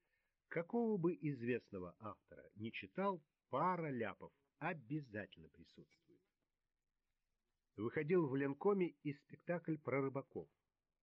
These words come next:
Я даже название его не вспомню. Но были и удачные постановки, например, «Колонисты». Мне нравился спектакль по роману Хемингуэя «Прощай, оружие». Я в нём играл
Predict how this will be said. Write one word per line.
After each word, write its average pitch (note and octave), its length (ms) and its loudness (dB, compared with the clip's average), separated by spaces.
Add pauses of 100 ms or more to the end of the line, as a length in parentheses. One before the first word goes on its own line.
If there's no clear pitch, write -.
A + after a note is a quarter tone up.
(140)
Я C#3 140 -2
даже C#3+ 220 0
название C3 720 0
его G2 260 -2
не G#2 140 -4
вспомню. - 540 -10 (720)
Но C3 220 2
были E3 500 4
и C#3+ 120 4
удачные C3+ 600 0
постановки, G#2+ 540 -6
например, A#2+ 420 0 (100)
«Колонисты». A2 760 -2 (720)
Мне B2+ 240 0
нравился D3 540 0
спектакль G#2+ 560 -6
по G2 120 -8
роману A2 360 -2 (120)
Хемингуэя A2 680 0
«Прощай, G#2+ 520 -4
оружие». A2 560 -6 (760)
Я E3+ 300 2
в C#3+ 80 -4
нём D#3 280 4
играл C#3+ 420 2